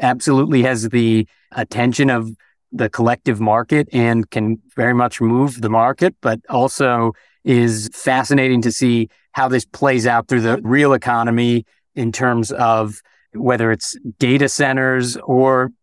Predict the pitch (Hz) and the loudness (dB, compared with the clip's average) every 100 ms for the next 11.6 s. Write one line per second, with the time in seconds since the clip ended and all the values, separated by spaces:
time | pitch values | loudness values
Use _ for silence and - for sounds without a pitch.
0 | _ 131 127 117 127 135 - 139 123 127 | _ 0 2 2 0 -2 -2 -4 -2 -2
1 | 120 123 107 117 127 175 - - - 135 | 0 0 0 0 0 0 -6 -8 -4 -2
2 | 117 127 131 135 131 120 120 113 107 214 | 0 2 2 2 2 2 0 -2 -6 -4
3 | 117 113 117 113 120 113 135 123 120 123 | -2 0 -2 -2 -4 0 0 0 -2 0
4 | 120 117 127 120 135 123 110 104 _ 123 | -2 0 2 2 2 -2 -4 -10 _ -2
5 | 110 120 123 143 117 120 131 120 120 117 | 0 0 0 0 0 -2 -2 -2 0 0
6 | 120 - 123 120 127 - 120 123 113 123 | -2 -4 -2 0 -2 -2 0 0 -2 -6
7 | 101 113 110 95 - _ - 127 147 156 | -4 -2 0 -2 -6 _ -2 2 2 2
8 | 175 143 131 127 123 - 135 131 131 127 | 2 2 2 0 -2 0 0 2 0 2
9 | 127 123 - _ _ - 131 139 - - | 2 0 -4 _ _ -2 0 0 -2 -4
10 | 135 135 139 135 131 113 117 120 135 165 | -4 -2 0 0 0 2 2 2 2 0
11 | 160 - - 151 127 | -2 -10 -16 -4 -2